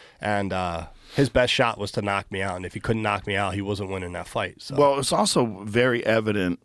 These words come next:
Speaker 2: Like, you're one of those guys that's v-, v-, at the top of the one hundred eighty-five pound division in terms of, like, physical stature. You don't get much bigger at one eighty-five. It's like you and guys like Pereira, which Pereira doesn't even make sense.
Speaker 1: Yeah.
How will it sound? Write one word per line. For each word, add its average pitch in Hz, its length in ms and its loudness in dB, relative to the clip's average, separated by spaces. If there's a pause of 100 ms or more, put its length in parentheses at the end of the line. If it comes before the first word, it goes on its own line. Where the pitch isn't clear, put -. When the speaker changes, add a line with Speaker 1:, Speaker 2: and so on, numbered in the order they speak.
Speaker 2:
Like, 110 260 0
you're 127 280 4
one 190 160 6
of 165 60 4
those 127 160 4
guys 113 320 4
that's 90 180 -6
v-, 90 360 -12 (140)
v-, 107 360 0
at 127 120 4
the 117 120 2
top - 600 2
of 107 220 2
the 113 80 0
one 110 200 2
hundred 104 280 -2
eighty-five 101 420 -2
pound 95 240 -4
division 92 320 -6
in 92 80 -4
terms 90 300 -6
of, 80 200 -16
like, 82 200 -6
physical 90 420 -8
stature. - 640 -10 (540)
You 127 100 0
don't 147 180 4
get 127 200 4
much 113 340 -2
bigger 101 520 -2
at 104 120 0
one 104 180 0
eighty-five. 104 320 -2
It's 95 100 -4
like 120 220 -2
you 139 340 6
and 113 100 4
guys 117 260 2
like 107 180 -2
Pereira, 104 560 0
which 104 320 -6
Pereira 143 380 4
doesn't 110 240 0
even 107 100 -4
make 92 140 -8
sense. - 340 -8 (140)
Speaker 1:
Yeah. 90 260 0